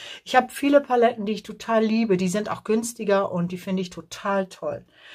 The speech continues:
Aber diese Natascha Denona, den Kauf habe ich irgendwie bereut. Ich weiß auch nicht, warum ich sie mir gekauft habe. Ich weiß eigentlich, dass so Pastelltöne nicht so mein Thema sind.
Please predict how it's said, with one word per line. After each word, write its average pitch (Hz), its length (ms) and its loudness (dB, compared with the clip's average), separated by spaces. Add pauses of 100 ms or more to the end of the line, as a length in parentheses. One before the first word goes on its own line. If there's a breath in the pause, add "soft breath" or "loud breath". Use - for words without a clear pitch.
(260 loud breath)
Aber 180 280 4
diese 226 320 -2
Natascha 208 480 -2
Denona, 175 460 0
den 170 200 -4
Kauf 185 320 -6
habe 185 160 -4
ich - 160 -12 (160)
irgendwie 208 360 0
bereut. 175 320 0
Ich - 140 -10
weiß 240 260 4
auch 226 100 -2
nicht, 220 200 -2 (280 loud breath)
warum 226 280 0
ich 269 140 0
sie 233 100 -2
mir 208 140 2
gekauft 202 420 -2
habe. 185 140 -6
Ich - 180 -14
weiß 233 360 2
eigentlich, 202 260 -4
dass 180 240 -6
so 190 300 0 (600 loud breath)
Pastelltöne 220 840 0
nicht 214 260 2
so 214 480 -4
mein 190 260 -4
Thema 247 400 0
sind. 202 340 -4